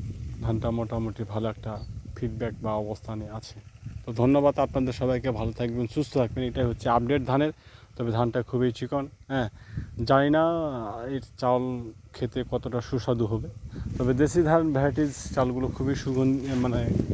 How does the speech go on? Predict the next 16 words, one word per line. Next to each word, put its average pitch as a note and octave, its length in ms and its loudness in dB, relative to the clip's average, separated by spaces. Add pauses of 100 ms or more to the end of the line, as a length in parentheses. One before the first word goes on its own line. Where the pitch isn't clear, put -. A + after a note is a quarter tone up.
খেতে - 300 2
কিছুটা D#3+ 340 0
অনেকটাই C3+ 340 2
ভালো B2+ 260 2
হয়, C3 160 0 (800)
যদিও C3 340 6
এটা B2+ 420 4
এখনও B2 400 -2
হয়নি A#2+ 320 2
সেভাবে। A#2 500 -2 (240)
So, A2 260 -4 (960)
এটা A#2+ 180 0
একটা A#2+ 200 0
লং B2 320 6
ডিস্টেন্সের A#2 600 -2
ধান B2+ 240 -4